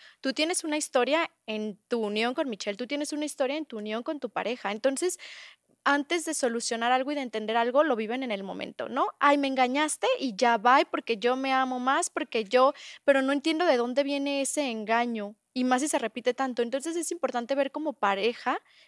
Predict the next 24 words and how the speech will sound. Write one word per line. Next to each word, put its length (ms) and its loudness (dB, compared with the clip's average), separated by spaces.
qué 140 2
historia 460 4
de, 280 0
alberga 440 0
su 240 -4
alma 380 -4
y 100 -12
cómo 240 0
pueden 380 0
sanarla, 480 -4
porque 220 -8
también 220 -6
las 140 -4
parejas 380 -4
kármicas 580 -2
pueden 300 4
sanarse. 560 -6
Y 120 0
para 200 8
eso 180 2
las 280 -2
une 180 -4
la 120 0
vida. 240 -12